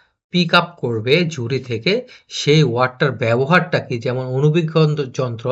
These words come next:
টেলিস্কোপ, টেলিস্কোপ এই ওয়ার্ডটা যদি তোমরা উঠাও ঝুড়ি থেকে, তখন টেলিস্কোপের ব্যবহারটা কি, যেমন আকাশে তারা দেখে চোখ ওটার দিকে তাকিয়ে,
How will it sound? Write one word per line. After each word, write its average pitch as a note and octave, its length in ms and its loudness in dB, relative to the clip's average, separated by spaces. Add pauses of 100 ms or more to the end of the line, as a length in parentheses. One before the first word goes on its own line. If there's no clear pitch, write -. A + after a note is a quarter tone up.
টেলিস্কোপ, D3 680 0 (460)
টেলিস্কোপ D#3 500 2
এই C3+ 180 0
ওয়ার্ডটা A#2+ 400 -2
যদি D#3 220 2
তোমরা A#2+ 300 -4
উঠাও A2+ 600 -4
ঝুড়ি A#2+ 280 -8
থেকে, A#2+ 520 -2 (360)
তখন C3 220 -4 (100)
টেলিস্কোপের D#3+ 520 0
ব্যবহারটা B2+ 480 -2
কি, B2+ 160 -8
যেমন B2 280 -4
আকাশে A#2 400 -4
তারা C3 300 0
দেখে B2+ 300 -2 (260)
চোখ C3 180 -2 (360)
ওটার C3 260 -4
দিকে A#2 200 -4
তাকিয়ে, B2 480 -2